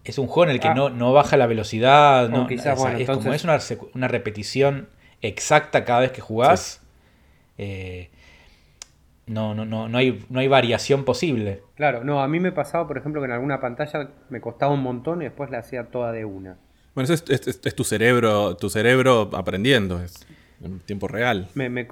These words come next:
Speaker 2: sí, puede ser.
Speaker 3: Ten-, tenele fe a tu, a tu cerebro, a tu músculo.
Speaker 2: Nunca.
Speaker 1: Sí, sí, sí, son tus skills.
Speaker 3: Nah, a ver, el, el, el sistema de juego este que parece, eh, o sea, tan básico como, bueno, entro, tomo una decisión, sigo.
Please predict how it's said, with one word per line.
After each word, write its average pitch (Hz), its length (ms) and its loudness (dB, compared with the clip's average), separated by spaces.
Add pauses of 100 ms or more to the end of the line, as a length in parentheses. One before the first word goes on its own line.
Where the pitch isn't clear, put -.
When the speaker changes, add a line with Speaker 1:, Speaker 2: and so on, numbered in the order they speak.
Speaker 2:
sí, 180 260 0
puede 139 240 -2
ser. 139 400 2
Speaker 3:
Ten-, 92 240 -6
tenele 127 340 0
fe 143 220 6
a 101 80 4
tu, 95 200 -4
a 95 80 -6
tu 101 120 -10
cerebro, 107 560 2 (560)
a 95 80 -8
tu 90 160 -6
músculo. 101 880 0
Speaker 2:
Nunca. 127 320 -8
Speaker 1:
Sí, 110 160 -6
sí, 98 100 -12
sí, 101 240 -8 (120)
son 104 280 -8 (340)
tus 110 140 -10
skills. - 800 -8
Speaker 3:
Nah, 127 160 2
a 113 40 0
ver, 113 180 2
el, 107 180 -4
el, 104 340 -4
el 101 200 -6
sistema 143 420 -2
de 143 60 2
juego 131 340 2
este 107 200 -4
que 92 100 -6
parece, 101 440 -4 (100)
eh, 110 440 -16
o 107 60 -18
sea, 95 140 -8
tan 110 260 0
básico 107 440 0
como, 95 200 -4
bueno, 104 320 0
entro, 117 500 0
tomo 110 200 -2
una 110 100 0
decisión, 117 580 0
sigo. 117 720 0